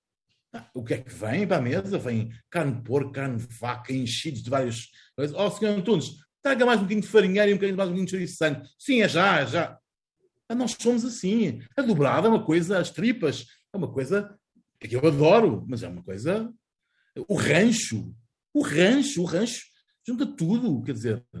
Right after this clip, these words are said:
Portanto, o choco frito, há lá, há lá, eh, há lá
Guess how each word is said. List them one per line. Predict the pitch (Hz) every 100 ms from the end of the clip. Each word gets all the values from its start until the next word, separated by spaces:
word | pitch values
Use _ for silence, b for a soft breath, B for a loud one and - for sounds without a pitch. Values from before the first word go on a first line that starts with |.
| 113 _ _ _ _ _ _
Portanto, | _ 151 120 113 - - -
o |
choco | 190 - 226 233
frito, | - 147 185 226 113 113
há | 131
lá, | 135 151 165 - B B
há | 156
lá, | 156 156 147 139 139
eh, | 131 127 127
há | 131
lá | 127 120 113 110